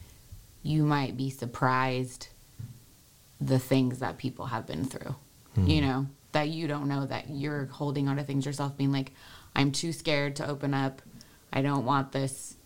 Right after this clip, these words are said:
Speaker 1: you know, I don't wanna share this." But I think you would be surprised the things that people have been through,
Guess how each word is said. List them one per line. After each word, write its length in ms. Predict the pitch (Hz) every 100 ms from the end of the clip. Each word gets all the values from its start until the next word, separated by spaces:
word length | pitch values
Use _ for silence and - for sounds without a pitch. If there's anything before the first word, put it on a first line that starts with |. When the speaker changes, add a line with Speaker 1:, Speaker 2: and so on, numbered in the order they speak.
| -
Speaker 1:
you 120 | 160 147
know, 100 | 135
I 60 |
don't 120 | 135
wanna 180 | 107 143
share 280 | - 143 135
this." 380 | 113 135 139 - - - - - - - - -
But 140 | 143 139
I 120 | 131
think 540 | 143 151 131 - - - - - -
you 180 | 135 147
would 140 | 143
be 120 | 139 139
surprised 600 | 151 143 107 - 139 -
the 100 | 147
things 240 | 131 135
that 160 | 131 -
people 260 | 156 160
have 160 | 151 143
been 180 | 139 135
through, 400 | 135 131 131